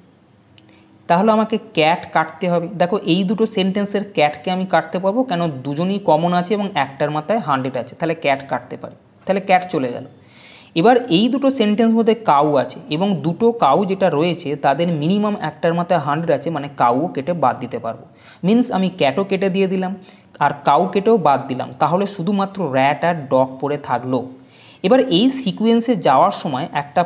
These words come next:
পজিটিভ, একটা নেগেটিভ। দেখো, পজিটিভের সঙ্গে নেগেটিভ পাঞ্চ হয়ে উত্তর হবে নেগেটিভ। নেগেটিভের সঙ্গে যখন আবার পজিটিভ সেন্টেন্স পাঞ্চ করছো, তাহলে নেগেটিভ আর পজিটিভ হয়ে গিয়ে উত্তর হবে নেগেটিভ।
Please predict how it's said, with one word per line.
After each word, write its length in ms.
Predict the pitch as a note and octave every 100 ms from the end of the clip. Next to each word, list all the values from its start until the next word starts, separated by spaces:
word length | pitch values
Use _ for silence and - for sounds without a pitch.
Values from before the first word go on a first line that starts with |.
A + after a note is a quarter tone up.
| E3
পজিটিভ, 460 | D3 D#3 E3+ A3+
একটা 300 | E3 D#3 E3+
নেগেটিভ। 500 | D3+ D#3 E3 C3 B2+
দেখো, 240 | D3 D3 -
পজিটিভের 460 | C#3 C3+ D#3+ G3 F#3+
সঙ্গে 320 | F#3+ F#3 F3+
নেগেটিভ 440 | D3+ C#3 E3+ F3+ F3
পাঞ্চ 260 | E3+ D3 D3+ E3
হয়ে 180 | D#3+ D#3
উত্তর 360 | C#3 - D#3
হবে 160 | D3+ C#3+
নেগেটিভ। 400 | B2+ C3+ D3+ E3+ - - - - - _ C#3+
নেগেটিভের 460 | D#3 B3 B3+ B3
সঙ্গে 340 | B3 A#3+ A3+ A3+
যখন 300 | F3+ F3+ G#3
আবার 180 | G#3 G3+
পজিটিভ 340 | E3+ D#3 F#3 G3
সেন্টেন্স 480 | F#3+ F#3+ F#3 F3+ -
পাঞ্চ 260 | C#3+ C#3
করছো, 400 | - D#3 - C4
তাহলে 180 | C4 F3+
নেগেটিভ 460 | D3+ C#3 D#3 F#3+ F3
আর 100 | D#3 -
পজিটিভ 380 | C3+ C3 D#3+ D3
হয়ে 220 | C3 B2+
গিয়ে 140 | D3
উত্তর 360 | G3 C3+ C3+ D3
হবে 180 | F3+ G3
নেগেটিভ। 380 | F#3+ F3 -